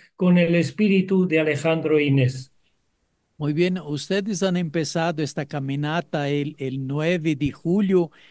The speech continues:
Speaker 2: y, y van haciendo etapas para también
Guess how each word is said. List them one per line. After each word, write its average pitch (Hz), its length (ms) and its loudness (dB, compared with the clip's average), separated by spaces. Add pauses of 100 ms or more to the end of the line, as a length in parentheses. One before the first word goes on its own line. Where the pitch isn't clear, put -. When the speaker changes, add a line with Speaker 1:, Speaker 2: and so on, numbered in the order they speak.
(140)
Speaker 2:
y, 151 380 -2
y 139 160 -4
van 165 280 -2
haciendo 151 840 -2
etapas 143 960 -4 (400)
para 143 560 -2
también 170 580 -4